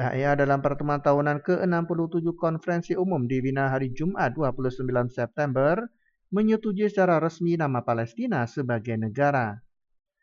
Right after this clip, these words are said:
Rancangan resolusi ini disampaikan Mesir atas nama Palestina pada hari Kamis. I A E A telah memberikan keistimewaan dan hak penting lainnya kepada Palestina.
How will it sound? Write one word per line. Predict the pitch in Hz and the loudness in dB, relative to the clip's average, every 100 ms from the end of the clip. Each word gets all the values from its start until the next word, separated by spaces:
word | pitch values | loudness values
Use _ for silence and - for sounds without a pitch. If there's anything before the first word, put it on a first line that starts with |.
| _ _ | _ _
Rancangan | - 233 233 220 202 220 262 | -4 0 0 0 0 0 0
resolusi | 202 185 160 165 160 | 0 0 0 0 0
ini | 185 | 0
disampaikan | 175 139 131 120 135 143 139 | -2 -2 -2 0 -2 -2 -2
Mesir | 139 196 127 | -2 0 0
atas | 127 127 127 135 | 0 -2 -4 -2
nama | 127 123 | -2 0
Palestina | 123 123 120 185 214 131 120 | 0 -2 -2 -4 -2 -2 0
pada | 117 113 | 0 0
hari | 117 113 | 0 -2
Kamis. | 131 147 139 107 - - _ _ _ - _ _ _ _ - | 0 0 0 -4 -10 -20 _ _ _ -20 _ _ _ _ -6
I | 127 123 | -4 -2
A | 113 120 | -2 -2
E | 131 | -2
A | 127 | -2
telah | 143 135 | 0 0
memberikan | 139 135 139 143 139 | 0 -2 -2 0 -2
keistimewaan | 175 175 170 - 175 180 190 175 139 | -2 -2 -4 0 2 2 2 2 2
dan | 120 123 | 0 0
hak | - | -2
penting | - 170 208 214 151 | -4 -6 -4 -4 0
lainnya | 135 131 131 123 | 2 2 0 -2
kepada | 143 - 117 113 | -2 -2 0 -2
Palestina. | 117 110 110 - 170 147 110 | -2 -6 -8 -4 -2 -2 -4